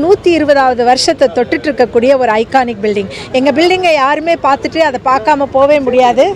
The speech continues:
இந்த லாலி ரோட்ல இருந்து மருதமலை போகும்போது திரும்பி ஒரு மலைப்போட பார்க்கக்கூடிய ஒரு பில்டிங்.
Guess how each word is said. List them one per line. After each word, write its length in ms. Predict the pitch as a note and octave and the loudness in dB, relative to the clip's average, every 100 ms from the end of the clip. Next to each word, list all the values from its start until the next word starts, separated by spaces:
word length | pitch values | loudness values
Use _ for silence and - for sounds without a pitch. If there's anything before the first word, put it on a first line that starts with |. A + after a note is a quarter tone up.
| - | -6
இந்த 180 | C4 B3+ | -2 2
லாலி 300 | B3 C#4+ D4+ | 4 2 2
ரோட்ல 300 | C#4 B3+ C4 | 2 2 0
இருந்து 180 | C#4 C4+ | 0 2
மருதமலை 500 | B3+ C4 D4 C#4 B3 | 2 2 2 2 2
போகும்போது 560 | C4 C4 C4+ C4+ D#4 | 0 2 0 0 -2
திரும்பி 360 | - D#4 E4 D4+ | -2 -2 0 2
ஒரு 180 | B3 A#3+ | 2 2
மலைப்போட 540 | B3 D4+ D#4 D4+ D4+ - | 2 2 0 0 0 0
பார்க்கக்கூடிய 480 | A#3 - A#3+ B3 C4 | -2 -2 -4 0 2
ஒரு 100 | A#3+ | 2
பில்டிங். 340 | G3+ A#3+ D4 | 0 0 0